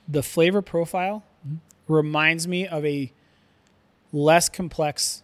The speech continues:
Speaker 1: Dexter.
Speaker 2: Yeah.
Speaker 1: Right?
Speaker 2: Yeah, absolutely.
Speaker 1: Like, and we, Dexter was one and a half.
Speaker 2: Yeah.
Speaker 1: And I, I, I buy that bottle every time I fucking see it. It's
Speaker 2: Mm-hmm.
Speaker 1: so goddamn good.
Speaker 2: Yep.
Speaker 1: This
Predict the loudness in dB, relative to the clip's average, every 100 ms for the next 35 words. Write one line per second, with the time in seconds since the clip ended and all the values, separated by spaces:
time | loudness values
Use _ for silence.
0 | _ _ -14 0 0 0 -8 -16 _ _
1 | _ 2 2 0 _ _ _ 4 6 6
2 | 2 _ -12 -6 6 6 6 2 2 2
3 | 6 6 6 2 -2 -2 -2 -2 -6 -8
4 | -14 -10 -4 -4 -4 -6 -4 2 2 2
5 | 2 2 2 0 2 4 4 2 2 0
6 | -2 -4 -6 -8 -6 -8 -10 -12 -4 -2
7 | 0 2 2 2 -2 -4 -8 -10 -14 _
8 | -14 -14 _ _ _ _ _ 0 10 10
9 | 10 4